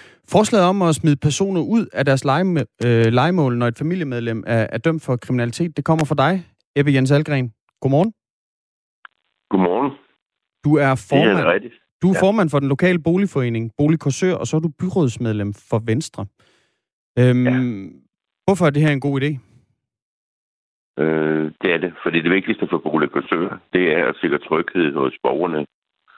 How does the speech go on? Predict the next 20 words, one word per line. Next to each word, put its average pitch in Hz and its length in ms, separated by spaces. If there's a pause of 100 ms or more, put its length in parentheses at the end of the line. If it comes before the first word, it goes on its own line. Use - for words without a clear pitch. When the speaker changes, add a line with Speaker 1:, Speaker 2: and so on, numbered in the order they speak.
(460)
Speaker 2:
Det 92 100
gælder 90 240
sandelig 87 280
også 85 140
i - 80
de 78 60
udsatte 76 380
boligområder. 71 680 (520)
Og 78 80
det 82 60
er 92 100
ikke - 160
kun 85 160
en - 280
sam-, 82 240
det - 120
er 80 120
ikke - 160
kun 95 80
en 78 100